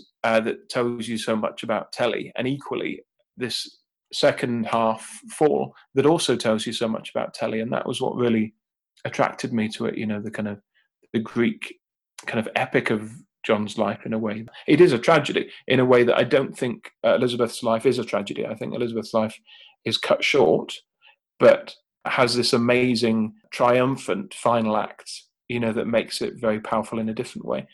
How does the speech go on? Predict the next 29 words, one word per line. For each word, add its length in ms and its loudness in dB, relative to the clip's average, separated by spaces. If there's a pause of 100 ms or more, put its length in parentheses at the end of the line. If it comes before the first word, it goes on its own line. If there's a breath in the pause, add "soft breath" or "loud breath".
(280 soft breath)
So 160 -4
they 120 2
were 140 0
really, 400 2
you 80 0
know, 160 2 (220 loud breath)
I'd 140 6
love 140 8
us 120 2
to 80 -2
do 120 6
a 40 8
lot 140 8
more 180 6
like 200 4
that. 240 0
Uh, 200 0
I've 140 -2
said 180 -2
before, 320 -4
you 60 0
know, 160 -2
that 180 -6 (880)
I'd 120 -6
love 180 2
to 100 -8
do 140 4
a, 240 -2
a 60 -4